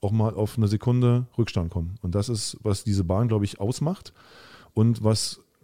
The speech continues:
einen Experten wie, wie mich, äh, ja, grübeln lässt und eine Prognose abgeben.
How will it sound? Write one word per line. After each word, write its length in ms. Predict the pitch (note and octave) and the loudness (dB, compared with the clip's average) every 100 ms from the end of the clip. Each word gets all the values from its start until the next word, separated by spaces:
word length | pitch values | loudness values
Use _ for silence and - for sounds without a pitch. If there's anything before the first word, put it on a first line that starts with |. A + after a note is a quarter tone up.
| _ _ _ _ _ | _ _ _ _ _
einen 200 | - G#2 | 0 0
Experten 600 | F#2+ - G2+ B2 C3+ G#2+ | 0 0 2 2 0 0
wie, 240 | G#2 A2 A2 | 2 2 2
wie 200 | G2 G2+ | 2 4
mich, 380 | C3 - - - _ _ | 4 2 -6 -12 _ _
äh, 40 | A2 | 0
ja, 1300 | G#2+ G#2+ A2 G#2+ A#2+ C3+ _ _ _ _ _ - G2 | 4 4 4 2 0 -10 _ _ _ _ _ -6 -2
grübeln 460 | G2+ F#2+ C3+ D#3 C3+ | -2 2 4 6 8
lässt 380 | C3+ D3+ - - | 6 2 -4 -8
und 320 | - A2+ A2+ - G#2 - | -2 0 0 -8 -16 -10
eine 300 | G2+ G#2 G#2+ | -4 0 0
Prognose 460 | - G#2 A2+ A#2 | 0 4 6 4
abgeben. 420 | F2 - F2 E2+ | 2 0 0 0